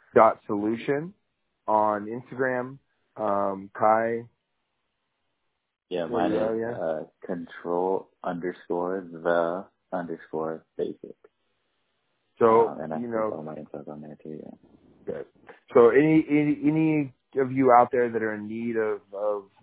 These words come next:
Speaker 1: you know, more guidance or more reference as far as how we got where we were or, or just have general questions, feel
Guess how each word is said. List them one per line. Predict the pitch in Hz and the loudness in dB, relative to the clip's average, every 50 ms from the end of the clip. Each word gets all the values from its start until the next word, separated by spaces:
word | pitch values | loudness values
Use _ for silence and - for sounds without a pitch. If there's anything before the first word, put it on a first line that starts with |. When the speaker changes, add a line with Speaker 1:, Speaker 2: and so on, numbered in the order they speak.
| _ _ _ _ - | _ _ _ _ -6
Speaker 1:
you | 127 117 | -4 -4
know, | 104 101 98 98 101 | -2 -2 -4 -4 -6
more | 107 110 123 131 131 | -4 2 2 2 6
guidance | 120 135 123 127 123 123 120 117 - | 8 8 8 8 6 2 0 -2 -6
or | - 110 | -8 -6
more | 110 107 107 | -4 -2 -2
reference | 113 113 110 - - 113 104 - 101 | 0 -2 -2 -2 -6 -10 -10 -10 -18
as | - _ | -6 _
far | 110 107 107 | -2 -2 -2
as | 95 - | -4 -2
how | - 110 113 | 0 2 2
we | 113 113 | 2 2
got | 107 110 107 107 | 0 0 0 0
where | 107 113 107 104 | -2 -2 -2 -2
we | 104 104 101 | -4 -4 -4
were | 101 107 110 117 117 113 104 | -2 -2 0 0 0 0 0
or, | 98 95 95 - _ _ _ _ _ _ _ | -2 -4 -6 -10 _ _ _ _ _ _ _
or | 107 | -6
just | 101 113 104 - | -6 -4 -2 -2
have | 117 110 | -2 0
general | 98 113 110 113 110 107 | 0 -2 -2 0 -2 -4
questions, | 104 - 110 113 107 - 110 98 95 - - | 0 2 0 0 0 -2 -8 -10 -10 -6 -4
feel | - 139 | -4 -4